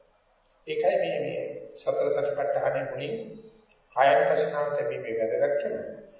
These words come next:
ඒකේ මහසිසාරද ස්වාමීන් වහන්සේ පුදුම විදියට මේ අවධාරණය කළ තියෙන මේකේ තියෙන ස්වභාවික ගතිය. කායානුපස්සනාව අල්ලන්න කරන්න පුළුවන් දෙයක්. හරිද වැරදිද කියලා තමයි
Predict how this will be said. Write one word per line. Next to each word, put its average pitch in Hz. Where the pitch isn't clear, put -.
ඒකේ 147
මහසිසාරද -
ස්වාමීන් -
වහන්සේ 160
පුදුම 202
විදියට 165
මේ 127
අවධාරණය 202
කළ 214
තියෙන 170
මේකේ 170
තියෙන 185
ස්වභාවික -
ගතිය. -
කායානුපස්සනාව 117
අල්ලන්න 147
කරන්න 131
පුළුවන් -
දෙයක්. -
හරිද 131
වැරදිද 127
කියලා -
තමයි -